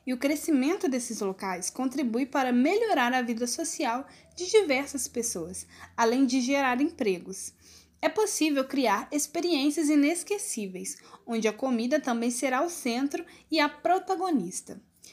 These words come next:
Assim, no final, o que importa é como a comida pode construir relações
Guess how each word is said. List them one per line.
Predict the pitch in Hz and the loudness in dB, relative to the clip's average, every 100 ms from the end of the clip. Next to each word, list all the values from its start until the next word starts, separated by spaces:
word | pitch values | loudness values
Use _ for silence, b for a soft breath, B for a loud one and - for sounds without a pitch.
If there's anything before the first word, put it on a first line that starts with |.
| B | B
Assim, | B 247 240 294 311 208 - B B | B 0 2 2 2 0 -4 B B
no | 285 | 2
final, | 339 - 349 247 269 277 | 2 2 2 6 6 4
o | - | 0
que | 285 - | -6 -4
importa | 415 392 - 262 294 - - - | -2 -2 2 2 2 -2 -10 -2
é | 302 | -4
como | - 330 381 466 | 2 4 4 2
a | |
comida | 453 480 427 262 226 | -4 0 2 2 0
pode | 233 208 202 | -2 -2 -2
construir | - 320 381 - 392 370 214 | -2 -2 -2 -2 0 2 0
relações | 185 196 202 277 - 233 277 | 0 -2 -2 -2 -4 -2 -2